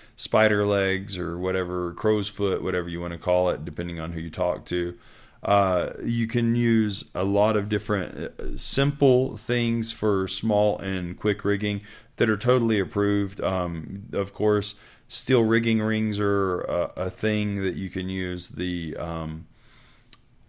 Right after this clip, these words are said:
the aluminum X rings, or, you know what I mean, uh, rigging rings in that sense are,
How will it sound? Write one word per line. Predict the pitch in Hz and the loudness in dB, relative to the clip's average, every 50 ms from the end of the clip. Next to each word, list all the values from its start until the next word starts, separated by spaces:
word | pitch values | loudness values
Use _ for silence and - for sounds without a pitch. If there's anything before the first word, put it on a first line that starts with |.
| _ _ - | _ _ -10
the | 107 104 101 104 104 98 95 92 90 90 90 87 85 - - - | -8 -6 -2 -2 0 0 0 0 -2 -4 -4 -6 -8 -8 -6 -4
aluminum | 95 104 110 123 123 123 120 117 113 110 110 104 101 95 87 - | -2 0 2 2 2 2 2 2 2 2 0 0 -2 -4 -6 -2
X | - 104 107 - - - | -2 -2 2 2 0 0
rings, | 107 104 104 101 101 101 101 98 92 87 | 0 -2 -2 -2 -2 -4 -4 -4 -4 -2
or, | 90 90 90 87 85 80 78 76 - | 0 0 0 0 0 -2 -4 -4 -4
you | 95 98 92 | -4 -4 -4
know | 87 82 | -4 -4
what | 82 85 | -6 -6
I | 85 | -6
mean, | 85 85 82 82 80 78 71 | -6 -6 -6 -6 -6 -8 -8
uh, | - 76 85 82 | -8 -8 -8 -6
rigging | 80 85 95 92 90 92 90 90 | -4 -4 -4 -4 -4 -6 -6 -6
rings | 90 90 90 90 90 82 | -6 -6 -6 -6 -6 -6
in | 85 82 | -6 -4
that | 92 95 90 - | -4 -4 -4 -2
sense | - - - 101 98 95 95 - - | 0 0 0 -2 -4 -4 -2 -2 -2
are, | 92 92 90 87 82 - | 0 0 -2 -2 -4 -6